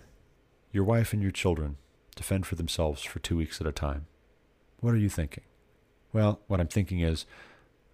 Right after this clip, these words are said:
I have to provide for my family fifty-two weeks out of the year. And if I'm not able to get something else, and I don't, I don't have five job offers in this area, I'm gonna have to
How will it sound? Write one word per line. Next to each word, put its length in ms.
I 80
have 180
to 80
provide 560
for 180
my 140
family 500
fifty-two 500
weeks 260
out 120
of 80
the 80
year. 240
And 100
if 120
I'm 280
not 220
able 220
to 60
get 160
something 260
else, 200
and 100
I 40
don't, 200
I 40
don't 140
have 640
five 560
job 320
offers 560
in 160
this 180
area, 440
I'm 180
gonna 180
have 320
to 400